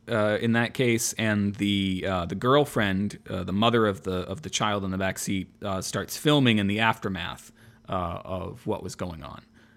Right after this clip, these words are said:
um, describing, uh, the thing. I, I, the, and the video was on the internet. I did not watch the video. So again, I'm getting details wrong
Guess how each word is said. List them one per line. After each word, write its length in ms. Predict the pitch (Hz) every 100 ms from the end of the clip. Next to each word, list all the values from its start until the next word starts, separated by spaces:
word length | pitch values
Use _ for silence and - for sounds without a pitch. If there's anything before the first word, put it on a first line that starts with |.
| -
um, 340 | - 90 85 85
describing, 800 | 180 - 101 98 90 85 85 -
uh, 320 | 92 95 90 - - - - -
the 100 | -
thing. 200 | - 87
I, 140 | 113 -
I, 100 | 123
the, 180 | 127 127
and 200 | 127 120
the 60 |
video 260 | 113 135 120
was 160 | 110
on 120 | 110 107
the 80 |
internet. 240 | 113 113 107
I 100 | 104
did 120 | 104
not 200 | 107 98
watch 260 | 101 95 -
the 60 |
video. 380 | - 92 92 92
So 160 | - 117
again, 280 | 110 165 123
I'm 140 | 110
getting 240 | 120 113 107
details 400 | 123 120 101 101
wrong 340 | 98 95